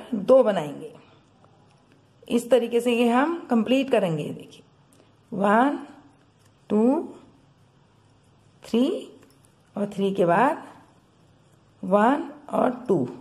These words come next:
एक ही में। इस तरीके से ये रो कंप्लीट कर लेंगे। देखिए, ये लाइन भी हमने कंप्लीट कर ली है। अब हमारे फ़ोर्टी फंदे हो गए हैं। अब देखिए, हम ये पिंक वाला धागा लगा लेंगे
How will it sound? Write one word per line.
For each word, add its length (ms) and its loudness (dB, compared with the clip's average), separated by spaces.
एक 200 2
ही 120 -10
में। 200 -14
इस 160 0
तरीके 300 4
से 140 0
ये 140 4
रो 120 4
कंप्लीट 500 -2
कर 140 0
लेंगे। 380 -2
देखिए, 240 0
ये 180 4
लाइन 280 -2
भी 80 0
हमने 260 2
कंप्लीट 360 0
कर 120 4
ली 200 -4
है। 300 0
अब 220 -4
हमारे 380 4
फ़ोर्टी 380 2
फंदे 320 2
हो 240 6
गए 100 2
हैं। 380 -6
अब 140 -8
देखिए, 360 2
हम 220 2
ये 220 2
पिंक 240 2
वाला 240 4
धागा 240 2
लगा 260 4
लेंगे 400 2